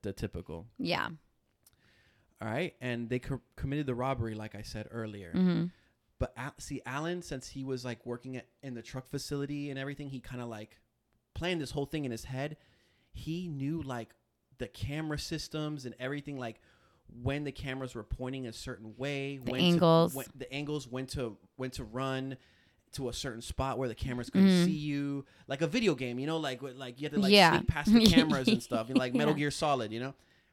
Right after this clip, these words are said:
Speaker 1: He knew it like that, like, the timing perfectly, so they can get all the way inside
Speaker 2: Without being seen.
Speaker 1: without even being seen.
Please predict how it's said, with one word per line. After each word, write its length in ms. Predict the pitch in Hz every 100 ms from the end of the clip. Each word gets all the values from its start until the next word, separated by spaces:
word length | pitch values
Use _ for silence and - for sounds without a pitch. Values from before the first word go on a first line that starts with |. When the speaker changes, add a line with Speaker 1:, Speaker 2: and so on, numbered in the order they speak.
| _ _ _ -
Speaker 1:
He 180 | 143
knew 200 | 139 147
it 100 | 143
like 240 | 120 104 -
that, 260 | 113 98 -
like, 140 | 104 -
the 80 |
timing 400 | - 120 113 107
perfectly, 640 | 98 127 117 107 101 98 -
so 160 | -
they 100 | 120 127
can 200 | 131 120
get 260 | 127 - _ _
all 240 | 117 120 131
the 120 | 135
way 160 | 123 127
inside 720 | 117 120 - 110 110 139 151 -
Speaker 2:
Without 240 | 190 180 -
being 200 | 156 190
seen. 180 | 135
Speaker 1:
without 240 | - 113 117
even 160 | 110
being 200 | 110 101 101
seen. 380 | - 101 85